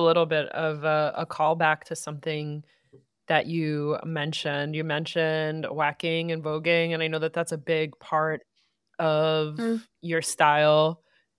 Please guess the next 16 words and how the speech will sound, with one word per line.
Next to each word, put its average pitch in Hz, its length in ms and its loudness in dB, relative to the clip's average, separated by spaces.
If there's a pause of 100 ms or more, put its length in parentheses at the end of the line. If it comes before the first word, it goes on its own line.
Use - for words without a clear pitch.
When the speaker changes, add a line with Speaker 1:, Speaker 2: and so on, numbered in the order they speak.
(100)
Speaker 1:
And 156 640 4
I 165 200 4
was 170 180 4
wondering 165 640 2
how 151 760 2 (680)
whacking 165 380 2
and 156 100 -4
voguing 156 340 0
has 151 200 0
influenced 160 520 -4
your 151 100 -8
skating, 175 560 0
not 196 180 4
just - 240 -4
stylistically, 180 760 2
but 170 140 -2